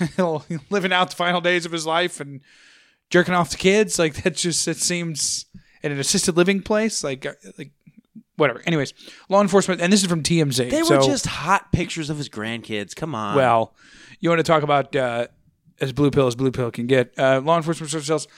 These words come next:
Speaker 1: cops were tipped that there was child porn on his computer and they got a search warrant.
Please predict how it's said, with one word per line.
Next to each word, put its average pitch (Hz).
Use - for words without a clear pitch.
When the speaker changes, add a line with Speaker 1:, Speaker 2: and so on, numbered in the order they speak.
Speaker 1:
cops 185
were 160
tipped -
that 196
there 185
was 165
child 175
porn 170
on 160
his 147
computer 156
and 151
they 139
got 135
a 127
search 165
warrant. 113